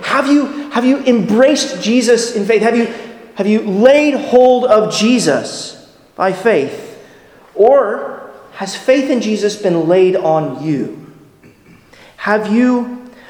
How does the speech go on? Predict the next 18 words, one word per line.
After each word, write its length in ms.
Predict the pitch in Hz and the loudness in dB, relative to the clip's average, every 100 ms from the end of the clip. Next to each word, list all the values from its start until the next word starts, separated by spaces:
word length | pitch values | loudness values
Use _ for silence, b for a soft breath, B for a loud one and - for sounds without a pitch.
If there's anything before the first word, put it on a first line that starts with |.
| B - | B -4
wrapped 580 | 165 220 277 302 - | 2 4 4 2 0
yourself 560 | 269 233 - 202 185 - | -2 0 4 4 2 0
in 80 | 190 | 0
the 80 | 190 | 2
righteousness 640 | 196 233 262 240 240 220 | 4 2 0 -2 -2 2
of 160 | 220 143 | 0 0
Jesus 520 | 175 214 160 147 - | 0 2 2 2 0
Christ 420 | - 180 160 - | 0 2 2 -4
because 260 | 185 196 185 | -2 -2 0
he's 200 | 247 220 | 0 2
your 140 | 240 | 2
only 360 | 254 320 330 269 | 4 2 2 2
hope 400 | 240 240 240 240 B 196 | 4 2 0 -10 B -4
in 140 | 180 | 2
life 460 | 202 240 254 - - | 4 2 0 -6 -4
and 100 | 190 | -2
in 160 | 185 160 | -2 2
death? 480 | 170 117 - - | 2 2 -4 -14